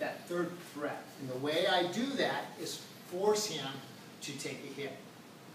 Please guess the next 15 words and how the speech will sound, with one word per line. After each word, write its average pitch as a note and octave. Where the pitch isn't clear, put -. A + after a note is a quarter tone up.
I C3
force A3
him D3+
to -
take E3
my C#3
feet. G#3+
So C#3+
as G#3+
I D3+
move, G#3
I D3
come E3+
across. E3
Now, D#3+